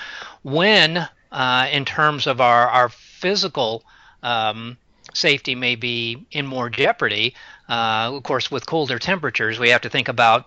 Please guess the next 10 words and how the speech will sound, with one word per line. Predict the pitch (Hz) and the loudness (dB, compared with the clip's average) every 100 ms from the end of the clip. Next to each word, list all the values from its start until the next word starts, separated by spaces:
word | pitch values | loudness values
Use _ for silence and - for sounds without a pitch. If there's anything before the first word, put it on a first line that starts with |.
| - | -8
uh, | 127 120 123 | -2 -2 0
winter | 139 143 | 0 2
storms, | 131 147 135 135 131 | 0 0 -2 -2 -2
things | 131 120 120 | -4 -6 -2
like, | 117 113 - | -2 -2 -4
uh, | 113 110 110 - - - - 117 | -2 0 -2 -6 -20 -20 -10 -4
uh, | 107 113 | -2 2
ice | 131 147 | 4 4
storms, | - - 139 131 151 160 - _ _ _ _ _ _ _ _ - | 2 -2 0 0 -2 -8 -12 _ _ _ _ _ _ _ _ -10
um, | 131 123 120 127 131 | -8 -6 -6 -8 -12